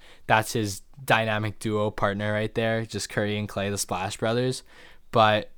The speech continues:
I think now just more than ever, Curry is, you know, he's by himself without K D again. He's the guy. So I think if this Warriors team can get it rolling, just set him some screens, get him the open shots, get him back into M V P form,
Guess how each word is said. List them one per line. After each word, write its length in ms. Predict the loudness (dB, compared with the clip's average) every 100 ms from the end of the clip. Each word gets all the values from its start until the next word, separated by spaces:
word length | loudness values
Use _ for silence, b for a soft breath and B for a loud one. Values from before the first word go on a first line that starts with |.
| -20 -4
I 100 | 0
think 220 | 2 2 2
now 240 | 2 2
just 280 | 0 -4 -2
more 120 | -2
than 100 | 0
ever, 260 | -2 -2 -4
Curry 480 | -2 -2 0 0
is, 360 | -2 -2 -6 -12 b b b b
you 100 | -4
know, 80 | 0
he's 140 | 0
by 180 | 4 4
himself 380 | 4 2 0 0
without 320 | 0 0 0
K 200 | 0 -2
D 200 | 0 -2
again. 280 | 0 -2 -2
He's 340 | -2 -2 -2
the 100 | -2
guy. 560 | -4 0 0 2 0 -2 b b b
So 160 | 0 6
I 140 | 6
think 260 | 4 -2 -2
if 220 | -4 -2
this 240 | -2 0
Warriors 400 | 0 2 2 0
team 180 | -2 -6
can 140 | -4 0
get 160 | 0
it 60 | 0
rolling, 640 | 0 2 2 2 0 -4 -8 B B B
just 500 | -2 0 0 -4 -10
set 220 | -2 2 2
him 100 | 2
some 160 | 0
screens, 560 | 0 0 0 0 0 0
get 160 | 0
him 140 | 0 2
the 80 | 2
open 260 | 2 0
shots, 800 | -2 0 4 4 2 -4 -8 -10 b b b b
get 160 | 4 4
him 80 |
back 280 | 4 2 0
into 300 | 0 0 0
M 140 | 0 0
V 120 | -2
P 140 | -4
form, 480 | -4 2 4 4